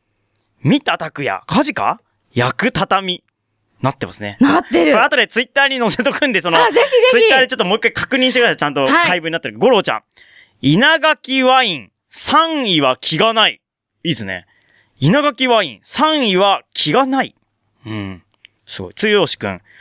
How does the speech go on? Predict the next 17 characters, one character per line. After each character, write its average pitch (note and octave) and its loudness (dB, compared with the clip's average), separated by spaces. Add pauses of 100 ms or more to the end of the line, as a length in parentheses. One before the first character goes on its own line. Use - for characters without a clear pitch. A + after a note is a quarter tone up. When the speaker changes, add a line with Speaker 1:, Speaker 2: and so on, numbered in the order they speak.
(200)
Speaker 1:
剛、 E4 0 (580)
う D#3+ 2
ど D4 0
ん B3 -4
ど E4 4
う - 2
し - -4
よ - -2 (1700)
う。 E4 0
剛、 D#4 0 (420)
う A3+ 0
ど E4+ 2
ん D4 -4
ど F4+ 0
う - 0
し - -6
よ D#3 -4